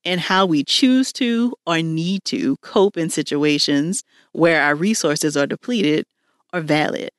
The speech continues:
But I do want you to pay attention to it and be mindful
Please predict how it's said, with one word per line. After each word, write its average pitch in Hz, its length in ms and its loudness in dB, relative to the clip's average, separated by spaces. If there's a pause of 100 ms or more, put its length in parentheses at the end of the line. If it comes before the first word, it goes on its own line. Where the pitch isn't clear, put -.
(300)
But 208 160 0
I 220 140 2
do 220 300 0
want 190 300 0
you 180 60 -2
to 160 100 2
pay 160 220 2
attention 160 580 0
to - 200 -8
it - 220 -6 (500)
and 165 160 -2
be 156 120 4
mindful 156 840 -2